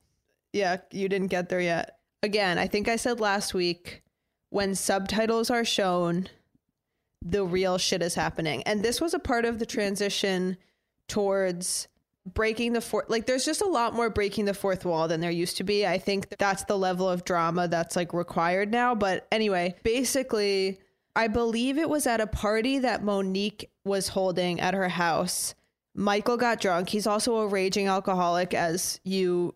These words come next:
will easily see if you watch, like, the first five episodes of the show. He gets drunk and he grabs a, I think it was a camera operator's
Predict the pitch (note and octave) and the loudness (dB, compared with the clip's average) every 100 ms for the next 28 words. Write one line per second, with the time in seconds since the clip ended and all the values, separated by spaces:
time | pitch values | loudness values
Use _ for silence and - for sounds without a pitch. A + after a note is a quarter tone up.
0 | _ F3+ F#3+ - F#3+ F3 F3+ F3 - E3+ | _ -2 -2 -2 -2 0 0 -2 0 -2
1 | F3 E3+ E3 D#3+ E3 - E3+ E3 - _ | -2 -2 0 0 0 -2 -2 -4 -8 _
2 | _ - F3+ F3+ E3 - E3 D#3+ E3+ E3 | _ -4 0 0 0 0 0 2 0 -2
3 | D#3+ E3+ D#3+ E3+ D#3+ D#3+ - E3+ D#3 F3 | -2 0 -2 -2 -4 -2 0 0 0 -4
4 | _ _ - A#3+ A#3+ D4 D4+ - G#3+ G3+ | _ _ -4 -2 2 0 0 -2 0 2
5 | F#3 F3+ - - G3+ F#3+ - G3 F#3+ F#3 | 2 0 -2 0 0 0 -2 -2 0 -2
6 | - - G3+ F#3+ G3 G#3 G#3+ A3+ - G#3 | -6 -4 0 2 2 0 0 -4 -2 0
7 | G3 G3 F#3+ - - G3 A3+ A#3+ - A3 | 2 2 0 -2 -2 0 0 0 0 0
8 | G3 - F#3+ F#3+ A3+ G#3+ A#3 B3+ B3+ C#4 | -2 -2 -2 0 0 0 0 0 0 0
9 | D4 C#4+ - - | 0 -2 -4 -10